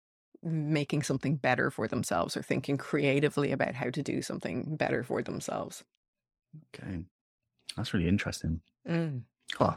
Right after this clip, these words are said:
Speaker 2: that was a, that was a tangent I didn't expect to,
Speaker 1: <laughs>
Speaker 2: to go
Speaker 1: Yeah,
Speaker 2: down. It
Speaker 1: me
Speaker 2: wasn't on my
Speaker 1: too.
Speaker 2: list. <laughs> Um, so just to think about online communication. I know we've spoken about how people socialize through gaming and all of that, but what makes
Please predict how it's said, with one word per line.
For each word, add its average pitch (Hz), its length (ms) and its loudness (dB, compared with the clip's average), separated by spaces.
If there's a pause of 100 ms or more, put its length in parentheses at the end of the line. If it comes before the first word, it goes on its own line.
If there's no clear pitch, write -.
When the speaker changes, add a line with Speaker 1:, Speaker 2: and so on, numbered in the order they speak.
(120)
Speaker 2:
that - 80 6
was 98 120 4
a, 95 200 6
that 135 80 8
was 101 100 6
a 90 60 2
tangent 92 400 4
I - 60 6
didn't 98 200 6
expect - 340 4
to, 110 140 8
Speaker 1:
<laughs> - 280 4
Speaker 2:
to 247 160 12
go 220 100 12
Speaker 1:
Yeah, 247 60 12
Speaker 2:
down. 247 180 8
It 196 60 8
Speaker 1:
me - 40 12
Speaker 2:
wasn't 139 200 8
on 120 80 6
my 107 120 8
Speaker 1:
too. 104 60 4
Speaker 2:
list. 165 460 6
<laughs> - 840 8
Um, 175 320 10 (320)
so 196 160 8
just 208 220 6
to 226 80 8 (540)
think 185 200 6
about 131 200 10
online 120 380 12
communication. 104 540 6
I 127 40 12
know 131 60 10
we've 123 140 8
spoken 107 300 4
about 90 340 6
how 90 380 6
people 87 600 2 (360)
socialize 90 760 6
through 87 220 0
gaming 123 640 10
and 95 100 6
all 98 100 4
of 92 80 0
that, 90 160 4
but - 160 2 (580)
what 165 220 10
makes - 500 4